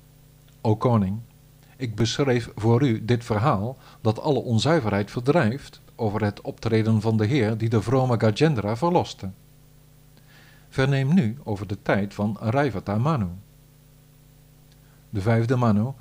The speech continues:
die bekend staat als Raivata, was de broer van Tamasa en zijn zoons waren Bali, Vindhya en anderen met Arjuna als de oudste. Vibhu was de hemelkoning,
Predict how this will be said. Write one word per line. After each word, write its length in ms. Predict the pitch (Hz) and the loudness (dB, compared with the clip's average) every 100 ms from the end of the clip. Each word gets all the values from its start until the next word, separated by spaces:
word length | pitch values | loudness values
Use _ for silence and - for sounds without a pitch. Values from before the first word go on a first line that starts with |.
| - - | -20 -8
die 120 | 123 | -4
bekend 300 | 117 120 127 | -2 0 0
staat 220 | - 113 117 | 2 0 0
als 140 | 101 | -2
Raivata, 680 | 104 120 123 107 - 104 120 - - - - | 0 2 0 -2 -4 -4 -6 -12 -20 -18 -2
was 260 | 135 120 - | -2 -2 -4
de 140 | 117 | -2
broer 280 | 139 147 127 | 4 4 4
van 220 | 139 131 | 2 2
Tamasa 600 | 165 170 104 - 104 120 151 - | 0 2 0 -2 -4 -4 -8 -4
en 180 | 120 | 0
zijn 220 | 107 113 107 | 4 4 4
zoons 360 | 151 110 110 | 4 4 0
waren 440 | 101 107 110 117 - | 0 0 0 -2 -4
Bali, 540 | 107 110 110 131 165 - - | -2 0 0 -4 -8 -14 -12
Vindhya 600 | 95 123 123 98 110 143 - - - | 0 2 2 0 -2 -6 -16 -20 -8
en 140 | 117 | -4
anderen 440 | 156 139 107 127 | 0 2 2 2
met 200 | 117 110 | 0 -2
Arjuna 500 | - 98 117 170 101 | -4 -6 0 2 2
als 160 | 95 110 | -2 -6
de 80 | 139 | -6
oudste. 480 | 156 107 - 95 95 - - - - - - - - - - - - - - - - - - - - | -4 -6 -10 -14 -16 -20 -20 -20 -20 -20 -20 -20 -20 -20 -20 -20 -20 -20 -20 -20 -20 -20 -20 -16 -6
Vibhu 460 | 95 156 98 104 - | 0 0 0 -6 -4
was 220 | 107 113 | -4 -2
de 100 | 117 | 0
hemelkoning, 680 | 143 143 98 - 95 92 98 | 2 2 0 0 -2 -2 -6